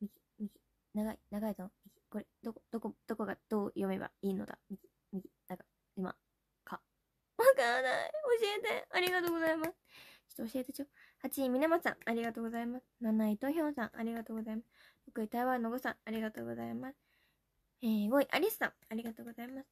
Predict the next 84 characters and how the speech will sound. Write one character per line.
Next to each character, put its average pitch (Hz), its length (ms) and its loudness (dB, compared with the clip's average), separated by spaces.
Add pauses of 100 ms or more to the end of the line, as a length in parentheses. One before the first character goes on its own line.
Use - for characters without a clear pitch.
四 240 220 -2
位、 220 80 -2
タ 285 120 0
ス 285 60 -8
さ 240 100 -4
ん。 - 60 -6 (160)
あ 214 60 -4
り 214 100 0
が 214 100 0
と 220 100 -8
う - 20 -2
ご 214 80 -2
ざ 226 140 -2
い 233 40 -4
ま 269 120 -4
す。 311 80 -6 (200)
三 240 240 0
位、 220 80 0
ト 330 140 4
シ 330 100 -4 (420)
ち - 60 -2
ゃ 247 140 2
ん 208 240 -8
さ 269 140 2
ん。 - 20 -2
あ - 40 -18 (180)
り 233 100 0
が 233 60 0
と 226 100 -4
う - 20 -2
ご 214 60 -2
ざ - 20 0
い 214 40 -2
ま 226 100 -4
す。 - 60 -16 (400)
二 240 260 2
位、 - 120 -12
ウ - 40 0
ラ 320 120 6
ッ 330 40 -2
チ - 120 -12
さ 214 100 0
ん。 - 80 -6 (220)
あ 214 60 -8
り 220 80 -4
が 226 100 -2
と 214 100 -6
う - 20 -6
ご 220 80 -6
ざ 226 100 -8
い 233 40 -10
ま 247 140 -14
す。 - 60 -20
そ 262 60 -18
し - 60 -20
て、 262 80 -4
一 240 140 -6
番 262 100 0
ひ 320 80 2
ー 339 40 -4
く 370 80 -2
ん 359 40 2
で 381 80 0
す。 427 140 -6
あ - 80 -4
り 320 80 -2
が 349 80 -6
と - 100 -14
う 381 40 -10
ご 381 60 -10
ざ 381 100 -8
い 392 100 -4
ま 403 80 -6
す。 - 800 -16 (340)
パ 370 80 -6
チ - 100 -12
パ 330 120 -4
チ - 80 -20
パ 302 120 -4
チ 294 140 -18
パ 277 60 -6
チ - 140 -20
パ - 60 -12
チ。 - 120 -20